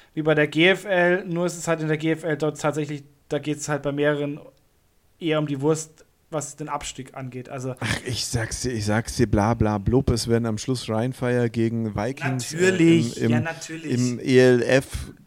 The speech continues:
Speaker 2: Cup
Speaker 1: Ja.
Speaker 2: Bowl, was weiß ich, kann mir den Namen von diesem Scheißwettbewerb nicht, Championship Game
Speaker 1: Ich
Speaker 2: heißt,
Speaker 1: au-,
Speaker 2: glaub ich.
Speaker 1: ja. Aber selbst, also ich
Speaker 2: Ähm,
Speaker 1: mein,
Speaker 2: nicht merken.
Speaker 1: in keiner, in
Speaker 2: Und
Speaker 1: keiner, in keiner Dimension dieser Welt werden die, werden die Ravens gegen, gegen, äh, Rheinfire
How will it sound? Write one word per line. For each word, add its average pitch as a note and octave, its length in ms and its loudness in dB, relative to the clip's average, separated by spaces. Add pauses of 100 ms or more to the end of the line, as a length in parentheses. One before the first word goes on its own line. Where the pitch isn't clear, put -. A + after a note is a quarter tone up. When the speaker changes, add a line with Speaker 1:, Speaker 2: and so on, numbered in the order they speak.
(120)
Speaker 2:
Cup - 280 -4
Speaker 1:
Ja. D3+ 200 -2
Speaker 2:
Bowl, C3 500 10
was B2 220 -2
weiß B2+ 160 -2
ich, - 160 -12
kann E3 280 0
mir F3 140 2
den C3+ 220 2
Namen D3 300 0
von C#3 120 -2
diesem B2 240 -2
Scheißwettbewerb B2+ 1120 -4
nicht, A#2+ 280 -4
Championship C#3+ 720 2
Game A2 200 -2
Speaker 1:
Ich G2+ 80 -2
Speaker 2:
heißt, G#2+ 260 -6
Speaker 1:
au-, C3 60 -4
Speaker 2:
glaub G#2+ 140 0
ich. - 20 2
Speaker 1:
ja. D3 360 0 (300)
Aber F3 260 -2
selbst, F#3+ 200 4
also - 140 2
ich E3 60 2
Speaker 2:
Ähm, F3 60 0
Speaker 1:
mein, F3+ 160 6
Speaker 2:
nicht B2 240 0
merken. C3+ 300 2
Speaker 1:
in D3+ 60 -4
keiner, G#3 520 8
in C#3+ 80 4
Speaker 2:
Und C#3+ 80 2
Speaker 1:
keiner, G3+ 600 0
in G3+ 140 -10
keiner F#3+ 420 -2
Dimension F3+ 600 -6
dieser E3 320 0
Welt D#3+ 320 0
werden D#3+ 220 0
die, D3+ 240 -2
werden D3+ 160 0
die D3+ 100 -2
Ravens D#3 520 -2
gegen, D3 340 -2
gegen, D3 320 -4
äh, D3 300 -2
Rheinfire C3+ 800 -4